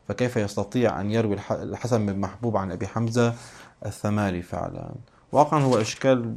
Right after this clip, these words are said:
وقت-، لا، إلى حد ما قويم، يعني، خصوصًا أن مشايخ الحسن بن محبوب هي التي تروي عادة عن،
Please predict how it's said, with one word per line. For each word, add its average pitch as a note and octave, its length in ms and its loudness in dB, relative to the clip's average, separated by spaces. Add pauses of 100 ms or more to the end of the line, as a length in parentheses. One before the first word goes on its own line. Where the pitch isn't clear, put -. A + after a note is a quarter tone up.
(100)
وقت-، - 360 -8 (560)
لا، G2 320 -2
إلى G2+ 120 -2
حد B2 280 2
ما A2+ 460 4 (460)
قويم، G#2+ 560 6
يعني، F2 340 -4
خصوصًا C3 400 0
أن A2 220 0
مشايخ G#2+ 520 6
الحسن C3 420 2
بن A2 100 2
محبوب A#2+ 640 6 (360)
هي F#3+ 180 6
التي C3 260 4
تروي A2+ 320 4
عادة G#2 560 4
عن، G#2+ 300 2